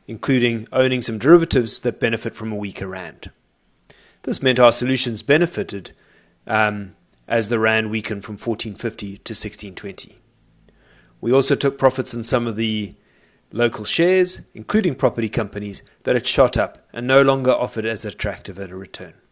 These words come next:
This means we have a little bit of extra cash available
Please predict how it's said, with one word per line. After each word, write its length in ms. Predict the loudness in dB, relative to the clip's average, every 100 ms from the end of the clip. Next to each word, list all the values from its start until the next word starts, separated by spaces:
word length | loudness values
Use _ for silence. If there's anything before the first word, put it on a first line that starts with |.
| _ _ _ _ _ -20 _ _ _ _
This 180 | -4 -2
means 260 | -2 -4 -2
we 120 | 2
have 340 | 4 4 2 _ _
a 40 | -4
little 180 | -2
bit 140 | 2 0
of 80 | -2
extra 260 | -6 -6
cash 380 | -4 0 0 0
available 560 | 4 6 6 2 -2